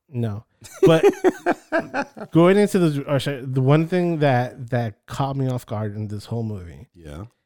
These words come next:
Speaker 1: is, one thing is they, there's a s-, there's several scenes that he is talking to himself in the, in a
Speaker 2: Oh my
Speaker 1: younger
Speaker 2: God, I love
Speaker 1: version.
Speaker 2: that.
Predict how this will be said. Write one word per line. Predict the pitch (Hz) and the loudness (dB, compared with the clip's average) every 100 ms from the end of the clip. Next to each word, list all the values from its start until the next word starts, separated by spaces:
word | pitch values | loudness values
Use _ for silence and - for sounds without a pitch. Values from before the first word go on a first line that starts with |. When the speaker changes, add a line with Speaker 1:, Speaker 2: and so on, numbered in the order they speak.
| _ | _
Speaker 1:
is, | - 120 117 113 110 - _ _ | -2 2 2 2 -2 -8 _ _
one | 147 196 233 | 0 0 2
thing | 160 143 | 0 0
is | 151 139 139 - 143 | 2 2 0 -12 -8
they, | 143 147 143 135 - | -4 -2 -2 -4 -10
there's | 147 135 147 170 | -10 -2 0 0
a | |
s-, | 170 - - | -2 -4 -10
there's | 151 160 - | -4 -4 -4
several | - 175 185 190 | -2 0 0 -2
scenes | - 151 127 120 120 | -4 -6 -4 -6 -4
that | 123 120 - _ _ _ _ | -4 -6 -10 _ _ _ _
he | - 151 | -4 0
is | 143 - | 0 0
talking | - 170 - 147 | -2 -2 0 -2
to | - | 0
himself | 131 120 120 117 117 | -2 -2 -6 -6 -6
in | - 120 | -6 -2
the, | 120 120 _ - | -2 -4 _ -8
in | 127 120 | -4 -2
a | 113 | 2
Speaker 2:
Oh | |
my | - 185 | 4 4
Speaker 1:
younger | 147 | 4
Speaker 2:
God, | 151 | 4
I | 143 139 | 6 6
love | 156 175 | 6 6
Speaker 1:
version. | 151 | 4
Speaker 2:
that. | 147 123 - | 4 4 0